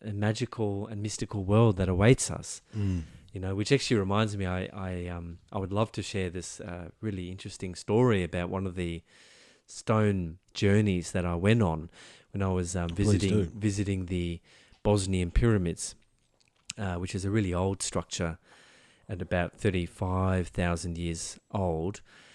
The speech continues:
Speaker 1: And, um, and as you were, you know, you were sharing with the Great Pyramid, there's a composite material that they used. And again, at this site, there is a,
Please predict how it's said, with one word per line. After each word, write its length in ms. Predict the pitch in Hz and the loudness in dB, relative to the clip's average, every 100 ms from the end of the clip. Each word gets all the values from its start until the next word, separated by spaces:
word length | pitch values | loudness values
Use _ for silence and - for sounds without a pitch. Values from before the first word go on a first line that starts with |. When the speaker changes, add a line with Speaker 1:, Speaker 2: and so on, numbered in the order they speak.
| - _ _ - | -20 _ _ -8
Speaker 1:
And, 480 | 98 90 90 87 92 | -2 0 0 -2 -2
um, 300 | 87 87 92 | 0 -2 -4
and 140 | 104 | 0
as 160 | 107 98 | 2 2
you 100 | 101 | 0
were, 140 | 90 90 | 0 -2
you 140 | - 104 | -6 -8
know, 80 | 90 | -4
you 180 | 92 | -4
were 80 | 90 | -4
sharing 340 | - 98 90 87 | -2 0 0 -2
with 100 | 85 | -6
the 60 | |
Great 260 | - 90 85 | -4 -4 -4
Pyramid, 400 | 107 98 87 80 | -2 -2 -2 -4
there's 180 | 87 82 | -4 -4
a 240 | 85 85 - _ | -4 -6 -10 _
composite 580 | - 101 95 - 92 - _ _ _ _ - | -8 -4 -4 -4 -6 -8 _ _ _ _ -10
material 500 | 101 - 123 110 90 | -4 2 4 6 2
that 160 | 90 - | -2 -4
they 120 | 90 | -2
used. 480 | 90 110 95 82 95 | 4 6 6 4 2
And 140 | 90 | 0
again, 400 | 90 110 92 87 _ - | 6 6 6 0 _ -6
at 160 | 107 95 | -4 2
this 140 | 117 - | 2 4
site, 440 | 107 87 78 - - _ _ _ | 2 0 -2 -8 -20 _ _ _
there 120 | 98 | -2
is 140 | 95 87 | -2 -2
a, 200 | 87 | -4